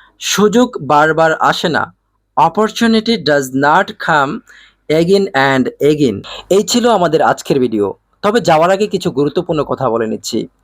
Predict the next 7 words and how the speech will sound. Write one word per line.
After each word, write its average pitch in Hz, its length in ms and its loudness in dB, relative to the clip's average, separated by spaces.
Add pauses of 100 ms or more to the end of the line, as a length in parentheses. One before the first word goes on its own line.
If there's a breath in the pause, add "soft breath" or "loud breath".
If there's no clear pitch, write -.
(400 loud breath)
তোমাদের 233 340 2
প্রস্তুতির 190 460 0
জন্য 202 220 0 (160)
আমাদের 139 300 0
প্রধান 143 300 0 (140)
একাডেমির 175 480 2 (380 soft breath)
Facebook 202 360 0